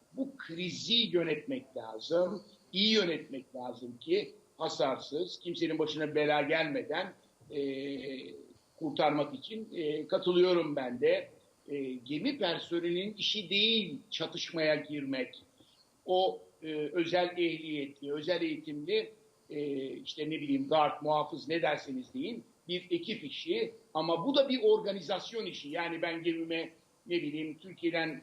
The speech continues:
kalkarken bir on beş kişilik ekip aldım. Artık bana bir şey olmam olmuyor. Çünkü gittiğiniz limanlarda o, e, ülkenin iç hukuku, e, gibi böyle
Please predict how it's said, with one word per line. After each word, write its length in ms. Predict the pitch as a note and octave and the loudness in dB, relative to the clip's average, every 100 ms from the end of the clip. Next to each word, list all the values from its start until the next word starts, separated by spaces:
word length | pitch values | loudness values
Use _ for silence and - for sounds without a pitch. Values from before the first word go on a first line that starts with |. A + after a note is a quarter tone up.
| - - | -12 -2
kalkarken 760 | E3 D#3+ D#3+ - E3 D#3+ D#3 _ _ - | -2 2 0 0 -2 -2 -6 _ _ -4
bir 160 | F3+ F3 | 0 2
on 180 | F3 | 2
beş 160 | F3 D#3+ | 2 -2
kişilik 380 | - - F3 - | -6 -6 -6 -6
ekip 260 | E3+ B3 F3+ | -6 0 2
aldım. 360 | D3+ C4 G3+ F#3+ - _ _ | 2 2 -4 -6 -20 _ _
Artık 340 | F3 E3+ F#3 D#3 | -4 -2 -2 -2
bana 260 | E3+ E3+ | 0 0
bir 60 | E3+ | -4
şey 220 | - F3 | -4 0
olmam 560 | F3 E3+ E3+ E3+ E3+ - - | 2 2 2 2 2 -2 0
olmuyor. 640 | G3 G#3 G3 C#3+ C#3 F#3 - | 4 4 4 0 -2 -4 -6
Çünkü 580 | F3 E3+ E3 E3 E3+ - E3+ | -10 -8 2 2 2 -4 -12
gittiğiniz 460 | D#3+ F3 E3+ C3+ | -10 -4 -4 -2
limanlarda 840 | E3 D#3+ D#3+ D#3 D3+ D3 D#3 D3 D3 - _ _ | -2 0 0 2 2 2 2 2 0 -8 _ _
o, 380 | E3 E3 D#3+ - - - - | -2 0 0 -2 -10 -18 -8
e, 40 | |
ülkenin 600 | D3+ D3+ E3+ D#3+ E3 E3+ E3+ | -4 -4 -4 0 0 0 -2
iç 260 | F3 - | -8 -6
hukuku, 840 | E3+ D#3+ D#3+ D3+ - C#3+ C#3 C#3 C#3 - - - | -6 0 0 0 0 2 4 2 -2 -16 -16 -4
e, 180 | D3+ D3 | -2 -2
gibi 400 | C#3 E3+ F3 E3+ | 0 0 2 2
böyle 480 | E3 E3+ F3 F3 | 4 6 6 4